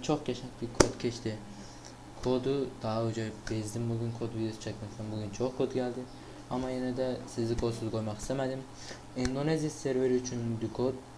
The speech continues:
İki x Famas kutusu və Monvalk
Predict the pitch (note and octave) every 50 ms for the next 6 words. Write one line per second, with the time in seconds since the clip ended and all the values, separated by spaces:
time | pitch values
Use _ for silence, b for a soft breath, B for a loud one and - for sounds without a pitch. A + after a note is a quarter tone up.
0 | B B B B B B B - - - - - - - - E3 D#3+ - - -
1 | - - D3 D3+ D#3+ D#3+ - - - D3 - - - - D3+ D#3 D#3+ C3 C3+ C3
2 | C#3 C#3+ D3 D3 D3 D3 - - - - - - A#2+ A#2+ A#2+ B2 C3+ D3 D3+ D3
3 | C#3+ B2 B2 C#3 C#3+ C#3+ D3 C#3+ -